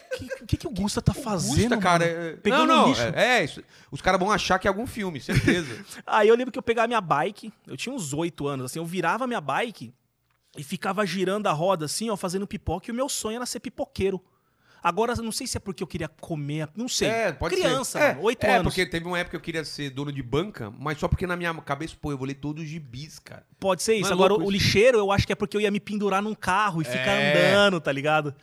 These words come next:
Speaker 2: Dublê, então, né? Na verdade, talvez dublê, você
Speaker 1: Se
Speaker 2: queria
Speaker 1: for
Speaker 2: ser e não sabia.
Speaker 1: Ou um puta de um cozinheiro pra
Speaker 2: Ué?
Speaker 1: ser um pipoqueiro. Não sei, não
Speaker 2: É.
Speaker 1: sei. Mas aí depois eu acho que eu, quando eu cresci,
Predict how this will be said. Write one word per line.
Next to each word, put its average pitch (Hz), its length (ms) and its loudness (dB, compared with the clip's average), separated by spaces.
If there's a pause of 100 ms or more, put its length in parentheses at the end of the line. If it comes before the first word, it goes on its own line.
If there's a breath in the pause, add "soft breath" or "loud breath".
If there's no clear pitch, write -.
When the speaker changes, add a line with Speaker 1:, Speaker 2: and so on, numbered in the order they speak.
(200 soft breath)
Speaker 2:
Dublê, 254 440 0
então, 180 320 -6
né? 156 180 -2
Na 147 160 -6
verdade, 156 480 -4
talvez 170 400 -4
dublê, 208 340 -4
você - 120 -8
Speaker 1:
Se - 60 -10
Speaker 2:
queria 156 180 -2
Speaker 1:
for 196 100 -4
Speaker 2:
ser 226 60 0
e 170 40 -4
não 170 80 -10
sabia. 175 300 -6
Speaker 1:
Ou 214 240 2
um 226 100 -2
puta 196 320 -10
de 190 80 -6
um 202 80 -6
cozinheiro 160 760 -8 (340)
pra 220 100 -2
Speaker 2:
Ué? 233 60 0
Speaker 1:
ser 160 100 -6
um 143 40 -6
pipoqueiro. 143 440 -10 (200 loud breath)
Não 277 160 0
sei, 127 300 2 (140)
não 185 140 4
Speaker 2:
É. - 40 4
Speaker 1:
sei. 175 320 6 (280 loud breath)
Mas 214 180 4
aí 240 100 4
depois 247 260 -2
eu 254 80 2
acho 240 120 -4
que - 60 -8
eu, 214 40 -2
quando 233 300 -2
eu 233 60 2
cresci, 196 640 -6